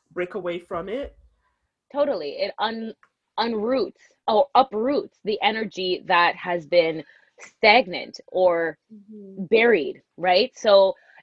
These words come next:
Speaker 2: the belief is that we do, we are attached to somebody else. They are holding us hostage. They are, they are. But it's the belief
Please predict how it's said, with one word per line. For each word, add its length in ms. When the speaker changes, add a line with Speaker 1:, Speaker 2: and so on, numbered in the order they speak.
Speaker 2:
the 180
belief 520
is 380
that 300
we 180
do, 280
we 240
are 340
attached 440
to 80
somebody 400
else. 260
They 320
are 200
holding 560
us 140
hostage. 680
They 260
are, 300
they 280
are. 280
But 240
it's 240
the 60
belief 360